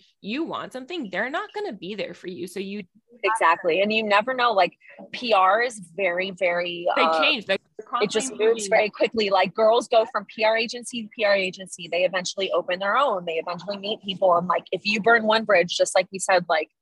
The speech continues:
Speaker 2: please, I have blacklists of people because they didn't answer an email five years ago. Like, I'll forgive, but I won't forget. I'm not wasting my
Speaker 1: Oh,
Speaker 2: time.
Speaker 1: one hundred percent. Yeah, absolutely. So you mentioned a little bit about traveling. And so you do a lot of traveling. I don't,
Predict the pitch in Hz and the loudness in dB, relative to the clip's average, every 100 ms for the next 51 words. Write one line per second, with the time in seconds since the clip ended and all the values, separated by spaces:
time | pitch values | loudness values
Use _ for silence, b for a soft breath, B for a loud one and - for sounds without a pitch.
0 | _ _ _ - 220 190 165 226 262 185 | _ _ _ 0 2 2 4 4 2 2
1 | 175 - 202 - 208 214 202 208 196 233 | 0 0 -8 -10 -16 -14 -6 -6 -6 -6
2 | 185 175 175 180 170 170 180 170 160 160 | -4 -2 -2 -2 -6 -2 -2 -2 -2 -2
3 | 156 156 165 160 160 170 160 180 - 240 | 0 0 0 -2 2 4 4 2 -2 -2
4 | - 254 - 262 254 269 - 202 208 202 | 0 0 0 0 2 2 4 4 2 -4
5 | _ 220 214 214 196 - 196 233 196 185 | _ -2 2 4 2 0 0 2 0 -6
6 | - 165 160 - 175 - - 226 277 247 | -8 -10 -6 -4 -4 -4 -8 -2 -2 -2
7 | 208 185 117 - - 180 180 _ _ - | -6 -8 -12 -10 -4 -2 -4 _ _ -4
8 | 196 196 - 196 - - B B B - | -2 -2 -4 -10 -8 -10 B B B -4
9 | 233 226 214 202 _ _ _ _ - - | 2 4 4 -2 _ _ _ _ -14 -6
10 | 254 247 262 311 285 240 214 233 214 208 | -2 -2 -4 -4 -2 -2 -2 -2 2 2
11 | 196 - 180 185 196 185 180 180 - _ | 0 -4 -2 0 0 -4 -6 -10 -18 _
12 | _ _ 196 190 190 190 214 190 220 208 | _ _ 0 2 2 0 -4 -4 -4 -2
13 | 302 320 294 262 247 254 214 220 226 220 | 2 4 2 0 -4 -8 -6 -2 -2 -2
14 | 202 196 208 240 262 | -8 -4 0 0 0